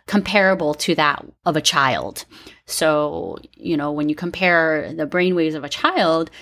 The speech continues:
you'll see that they're the sa-, exact same brain waves, like, for those during meditation, um, you know, in, in those theta states,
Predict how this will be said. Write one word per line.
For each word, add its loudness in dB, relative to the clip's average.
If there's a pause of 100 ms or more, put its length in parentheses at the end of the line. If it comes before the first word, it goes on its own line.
(160)
you'll 0
see -4
that -2
they're -2
the -2
sa-, 2
exact -2
same -4
brain 2
waves, -4
like, -8 (200)
for 0 (100)
those 2
during 0
meditation, 0 (180)
um, -4
you 0
know, -4
in, -4
in 0
those -4
theta 2 (320)
states, -2